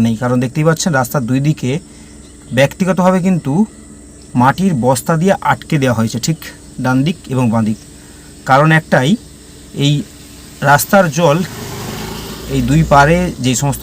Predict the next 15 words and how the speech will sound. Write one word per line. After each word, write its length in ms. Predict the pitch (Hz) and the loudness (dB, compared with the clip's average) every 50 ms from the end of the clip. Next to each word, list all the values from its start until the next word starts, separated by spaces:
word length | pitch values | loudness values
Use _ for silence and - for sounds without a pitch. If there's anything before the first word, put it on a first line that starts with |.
| 143 123 120 | 0 0 2
মানুষের 300 | 120 123 120 - 147 120 120 | 2 0 0 -2 0 0 0
বসবাস, 340 | 113 - 160 139 127 123 117 - - | 0 0 0 0 0 0 -2 -2 -2
তারা 140 | 123 123 117 - | 0 0 0 0
কেউ 120 | 151 170 175 160 | -2 -2 0 0
তাদের 220 | 135 123 135 175 190 202 - - - - - - - - - - - - 117 | 0 0 0 -2 -2 -4 -10 -16 -18 -18 -18 -18 -18 -18 -16 -10 -6 -2 0
জায়গা 300 | 131 139 147 151 165 175 170 165 160 | 2 2 4 4 4 4 4 4 2
দিয়ে 160 | 180 196 208 185 139 | 4 6 6 6 6
নামতে 320 | 123 123 120 117 104 165 190 196 139 | 6 6 6 4 4 4 2 4 4
দেবে 200 | 117 107 107 113 110 120 | 4 4 4 4 4 4
না, 60 | 113 107 101 - | 2 0 -2 -8
অর্থাৎ 300 | 127 117 - 156 180 196 - - - - - - - - - - - - - - 123 127 | -10 -2 2 2 2 2 2 -4 -20 -20 -20 -20 -20 -20 -20 -20 -20 -20 -10 -2 0 0
রাস্তার 320 | 131 123 - - 156 151 127 107 | 0 0 0 0 0 0 0 0
জলটা 400 | 127 135 139 147 143 - 165 170 180 196 185 - - - - - - - 147 160 | 2 2 2 2 2 2 4 4 4 2 0 -10 -20 -20 -20 -20 -10 -2 2 4
অন্য 160 | 180 190 202 208 175 165 | 6 8 8 8 6 6
কোনো 120 | 160 | 2